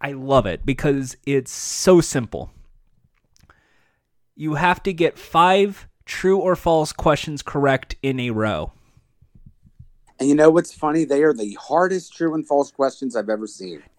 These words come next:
Speaker 1: No, they're not. They're, they're fine.
Speaker 2: Some, some of them, I'm looking at it, and I, because they're so,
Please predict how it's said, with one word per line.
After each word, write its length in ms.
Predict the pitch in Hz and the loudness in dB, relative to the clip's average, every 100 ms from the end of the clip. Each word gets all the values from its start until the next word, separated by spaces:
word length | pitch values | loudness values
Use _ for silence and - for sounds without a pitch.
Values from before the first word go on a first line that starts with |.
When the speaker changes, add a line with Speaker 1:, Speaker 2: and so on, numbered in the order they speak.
| 494 494 | -10 -4
Speaker 1:
No, 280 | 440 415 | 0 2
they're 240 | 208 165 127 | 2 2 0
not. 480 | 113 113 113 - - | -4 -6 -8 -8 -4
They're, 180 | 349 320 - _ - | -4 -6 -14 _ -8
they're 140 | 202 | -6
fine. 640 | 196 - - 104 120 123 127 | -6 -10 -8 -2 2 4 6
Speaker 2:
Some, 200 | 120 120 - - - _ _ _ _ - | 6 4 0 -16 -20 _ _ _ _ 0
some 320 | - 226 262 | 6 8 8
of 160 | 285 233 | 8 6
them, 420 | 226 220 214 226 - - _ - | 6 6 4 0 -6 -18 _ -2
I'm 260 | 185 185 180 | 0 0 0
looking 340 | 214 - 202 | 0 0 -4
at 200 | 175 170 | -2 -2
it, 100 | 180 | -4
and 80 | 160 | -4
I, 160 | 160 185 _ _ _ | -6 -8 _ _ _
because 320 | - 214 190 | -2 0 2
they're 180 | - 190 | 0 -2
so, 600 | - - 214 208 214 214 | -4 -4 -2 2 2 0